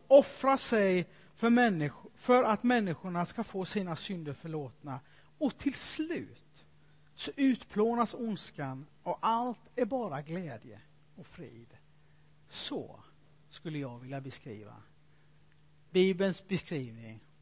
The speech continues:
av tillvaron och historien. Låt oss be. Tack, Herre, för att du har skapat allting och gett det din goda intention och älskar hela skapelsen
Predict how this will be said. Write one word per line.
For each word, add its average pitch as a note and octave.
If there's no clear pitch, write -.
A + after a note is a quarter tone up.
av C#3+
tillvaron A2
och A#2+
historien. F#2+
Låt D3+
oss A#2+
be. A#2+
Tack, A3+
Herre, G3
för G#3
att G3
du F#3+
har F3+
skapat F#3+
allting C#3
och E3+
gett A3
det G3
din B3
goda F3+
intention D3
och A3+
älskar F#3
hela F3
skapelsen D3